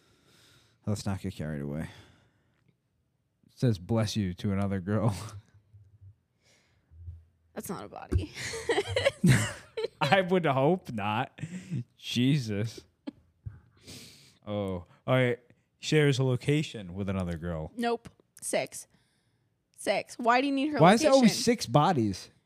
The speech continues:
Speaker 2: 'Cause that's severe. Six is severe.
Speaker 1: If he's sharing his location with another, yeah. That's
Speaker 2: That's
Speaker 1: pretty
Speaker 2: what
Speaker 1: bad.
Speaker 2: happens when there's three sixes.
Speaker 1: That's just
Speaker 2: That's evil.
Speaker 1: Oh, yeah. It's devil.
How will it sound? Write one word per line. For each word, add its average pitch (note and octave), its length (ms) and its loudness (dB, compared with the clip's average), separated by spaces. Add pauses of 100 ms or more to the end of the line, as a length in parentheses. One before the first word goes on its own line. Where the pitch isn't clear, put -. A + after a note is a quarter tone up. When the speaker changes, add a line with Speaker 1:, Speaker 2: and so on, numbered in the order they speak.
(140)
Speaker 2:
'Cause A3+ 100 -4
that's B3 240 0
severe. A3 760 -4 (200)
Six - 300 -6
is A#3+ 100 -8
severe. G3 560 -8 (2500)
Speaker 1:
If - 80 -4
he's D3 120 4
sharing E3 300 2
his D3+ 120 0
location C#3 380 0
with F3 120 -2
another, F#3+ 280 -2
yeah. F#2+ 180 -2
That's C#2+ 120 -8
Speaker 2:
That's - 160 -14
Speaker 1:
pretty - 140 -12
Speaker 2:
what B3+ 60 -2
Speaker 1:
bad. C#4 60 -4
Speaker 2:
happens B3+ 280 -6
when A#3 100 -8
there's G#3+ 140 -8
three G#3+ 200 -10
sixes. - 600 -14
Speaker 1:
That's D3 140 -4
just - 300 -8 (800)
Speaker 2:
That's - 200 -10
evil. A3 400 -12 (800)
Speaker 1:
Oh, D2+ 200 -12
yeah. E2+ 160 -8 (280)
It's G2 120 -20
devil. D2+ 340 -14